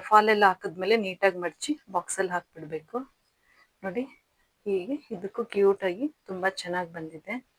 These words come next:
ಕುಚ್ಚು. ಇದು ಹದಿನಾರನೇ ಸೀರೆ, ಇದು ತೋರಿಸಿಲ್ಲ ಅನ್ಕೊಳ್ತೀನಿ, ಇದು ಅಷ್ಟೇನೆ. ಸೀರೆನೂ ತುಂಬಾ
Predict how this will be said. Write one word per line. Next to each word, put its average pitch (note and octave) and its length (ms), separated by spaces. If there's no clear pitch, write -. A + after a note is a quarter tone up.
ಕುಚ್ಚು. - 340
ಇದು G#3+ 220
ಹದಿನಾರನೇ F#3 640
ಸೀರೆ, F3+ 360
ಇದು G3+ 160
ತೋರಿಸಿಲ್ಲ F#3+ 680
ಅನ್ಕೊಳ್ತೀನಿ, E3+ 840
ಇದು F#3 240
ಅಷ್ಟೇನೆ. F3 460
ಸೀರೆನೂ G3+ 440
ತುಂಬಾ F#3 280